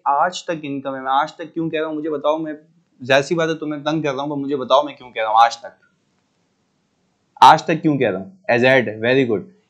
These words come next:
यानी हम ये कह रहे हैं कि जो आज तक तुम्हारे लिए अक्रूवल basis पे income है, जो आज तक तुम्हारे लिए अक्रूवल basis पे income है, वो उसके लिए income है ही नहीं, क्योंकि उसने मानी नहीं है।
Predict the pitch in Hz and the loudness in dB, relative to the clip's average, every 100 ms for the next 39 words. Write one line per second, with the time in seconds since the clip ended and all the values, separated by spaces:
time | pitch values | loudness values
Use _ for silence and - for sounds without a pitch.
0 | - 123 147 190 190 185 180 151 175 180 | -4 -2 2 2 2 0 0 -2 -2 -4
1 | 156 127 185 147 156 - 180 - 151 139 | -6 -2 0 0 0 -4 -14 -12 -10 -8
2 | 151 170 151 160 180 - 151 - 151 165 | -6 -6 -4 -4 -6 -10 -14 -10 -4 -2
3 | 165 185 190 139 143 165 147 - 170 139 | 0 0 0 -2 -6 -10 -16 -12 -12 -8
4 | 143 139 147 135 117 110 160 196 139 143 | -10 -10 -10 -10 -12 -8 -4 -4 0 -2
5 | 160 - 156 156 139 127 123 147 165 143 | -2 -12 -14 -14 -12 -10 -10 -8 -8 -8
6 | 143 165 - 127 _ 143 151 151 175 160 | -8 -10 -14 -20 _ -6 -4 -2 -4 -4
7 | 139 135 127 - 127 120 123 117 113 131 | -6 -8 -18 -12 -10 -10 -12 -12 -12 -16
8 | - _ _ _ 107 135 180 160 - 151 | -18 _ _ _ -8 -2 -2 -2 -6 -4
9 | 143 156 135 139 156 127 117 147 170 151 | -2 -2 -4 -8 -8 -8 -6 -6 -4 -4
10 | 151 156 156 165 165 190 190 180 165 | -4 -6 -6 -4 -2 -2 -2 -4 -6